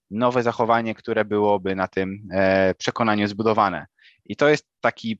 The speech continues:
powiedzmy, że model, który dla mnie jest dość kompleksowy, natomiast, e, raczej myślę, że zrozumieją go osoby, które już chociaż trochę są w rozwoju i na, w pierwszych krokach może on być po prostu zbyt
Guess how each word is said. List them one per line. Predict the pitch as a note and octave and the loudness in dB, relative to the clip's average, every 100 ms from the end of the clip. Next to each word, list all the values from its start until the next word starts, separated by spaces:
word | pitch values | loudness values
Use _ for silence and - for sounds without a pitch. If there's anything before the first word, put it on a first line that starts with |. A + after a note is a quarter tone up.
| - | -6
powiedzmy, | G#2+ B2 - A2+ | -2 -2 0 0
że | A#2 | 2
model, | C3 C#3 C3+ A#2+ | 4 4 2 0
który | - A2+ | -6 -2
dla | G#2+ A2+ | 0 0
mnie | A2+ A2 | 0 0
jest | G#2+ | 0
dość | A2 - | -2 -6
kompleksowy, | - A2 A2+ - B2+ B2 B2 A#2 - - - | -6 -4 -2 2 2 4 2 2 -10 -18 -10
natomiast, | G#2 A#2 A#2 A2+ - | -4 0 0 0 -2
e, | G2+ G2 | -2 0
raczej | A2 B2 - | 2 2 2
myślę, | A2+ A#2 A#2 | 0 0 0
że | A2 | -2
zrozumieją | A2 A2 A2+ A#2 A2+ | 0 -2 0 0 0
go | |
osoby, | A2 A#2+ A2+ | 0 0 -4
które | - A#2 | -4 -4
już | A2 | -2
chociaż | A#2+ G#2+ | -4 -2
trochę | A#2+ A2+ | -2 0
są | A#2+ A#2 | 0 0
w | |
rozwoju | A#2 G#2+ A2 C#3 G3+ A3+ _ - - _ _ | 0 2 2 4 2 2 _ -20 -20 _ _
i | - E3+ E3+ C#3 | 0 2 2 0
na, | B2+ B2+ | 0 0
w | - | 0
pierwszych | C#3+ D3 C#3+ | -2 -2 -4
krokach | - C#3+ B2+ | 0 0 0
może | C#3+ C3+ C3+ | -2 0 0
on | A#2+ | -2
być | A2+ | -6
po | - | -12
prostu | - A2+ - | -8 -8 -8
zbyt | A2 A2 A2+ - | -6 0 0 -2